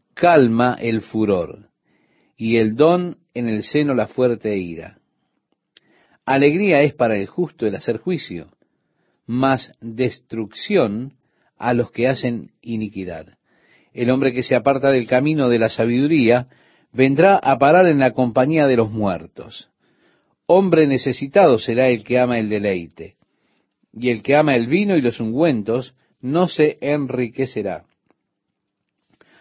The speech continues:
Rescate del justo es el impío,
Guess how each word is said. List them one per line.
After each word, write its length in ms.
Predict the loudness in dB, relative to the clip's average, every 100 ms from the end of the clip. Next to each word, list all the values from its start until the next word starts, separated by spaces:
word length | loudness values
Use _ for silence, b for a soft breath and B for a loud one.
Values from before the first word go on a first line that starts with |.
| b b
Rescate 680 | -6 -4 -4 0 2 4 2
del 160 | 2
justo 640 | -2 -6 -6 -8 -8 -8 _ _ _ _ _ -6
es 380 | -2 -2 -6 -20 _ -12
el 160 | -6
impío, 600 | -4 -6 -8 -10 -10 -16